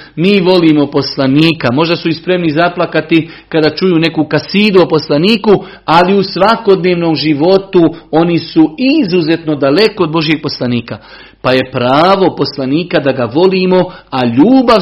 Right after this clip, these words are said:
se pokazuje slijedjenjem Božijeg poslanika i u velikim, krucijalnim pitanjima i onim najsitnijim pitanjima. Pa su to prava Božijeg poslanika. Isto tako, e, obaveza prema Božijem poslaniku jeste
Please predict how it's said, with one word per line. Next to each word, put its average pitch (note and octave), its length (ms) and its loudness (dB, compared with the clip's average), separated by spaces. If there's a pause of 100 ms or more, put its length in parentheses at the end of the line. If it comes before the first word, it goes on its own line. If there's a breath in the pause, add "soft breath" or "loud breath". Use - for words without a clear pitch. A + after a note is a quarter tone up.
se F#3 100 0
pokazuje E3+ 800 0
slijedjenjem D3+ 840 0
Božijeg D3+ 300 0
poslanika D3 600 -2 (400 loud breath)
i C3 120 -2
u C3 120 0
velikim, E3+ 840 0
krucijalnim D#3+ 640 0
pitanjima D#3+ 640 0 (240 loud breath)
i B2+ 160 -4
onim C#3+ 420 0 (120)
najsitnijim C#3+ 840 -2
pitanjima. A#2+ 500 -2 (540 loud breath)
Pa C#3 80 2
su D#3 420 -2
to E3+ 200 4
prava D3+ 280 4
Božijeg C#3+ 280 0
poslanika. B2+ 520 -4
Isto G3+ 280 -2
tako, G3+ 360 0 (640 loud breath)
e, C#3 80 0 (800)
obaveza F#3+ 400 2
prema D#3 180 -2
Božijem F3+ 260 0
poslaniku D#3+ 480 -2
jeste D#3 540 0